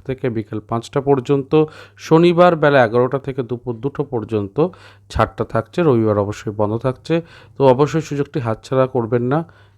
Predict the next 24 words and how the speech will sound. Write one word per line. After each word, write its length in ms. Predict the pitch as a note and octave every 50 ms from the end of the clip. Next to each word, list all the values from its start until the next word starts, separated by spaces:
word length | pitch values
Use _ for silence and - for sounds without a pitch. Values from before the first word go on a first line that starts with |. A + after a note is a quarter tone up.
| -
এবং 360 | - A2 G#2 A#2 A#2+ A#2+ A#2+ - -
এই 140 | - B2+ C3
সুযোগে 400 | - C3+ B2 B2 B2+ B2 C#3 C#3
বেশ 220 | A#2+ A2 G#2+ -
কিছু 240 | - A2+ - A#2+ A2
বই 140 | G#2+ G#2+ G#2+
কেনাকাটা 420 | A2 G#2 G#2 G2 G#2 G#2 - A2
করে 240 | A2 G#2+ G2+ G2+ G2+
নিন। 180 | A2 C3+ D#3+ D#3+ - - - _ _ _ _ _ _ -
আশা 220 | A2 G#2+ - C#3+ C#3+
রাখছি 460 | C#3+ C#3 - - - - E3+ E3 D#3 - _ _ _ _ _ -
বেশ 240 | A#2 A#2 B2+ B2 -
কিছু 280 | - - A#2 - - A#2+
সুন্দর 360 | - - B2 A2+ G#2+ G#2+ G#2
বই 180 | G2+ A2 B2+ C3+
আপনাদের 340 | A#2+ G#2+ - A2 G2+ G#2
কালেকশনে 520 | - - G#2 G2+ G2 - - A#2 A2 D3 G3 - _ _ _ _ _ _
চলে 200 | - C#3 A#2+ A2
আসবে। 340 | G2+ F#2 - - _ - F#2+ - _ _ _ _ _
চলুন 260 | - - C#3+ B2 A2+
পরের 320 | G#2 - A2 G#2 G2+ G2 G2
আপডেটে 320 | G2 G2 G2 - - C#3
এগিয়ে 180 | A#2 G2+ G2+ F#2+
যাই। 140 | F#2+ G#2+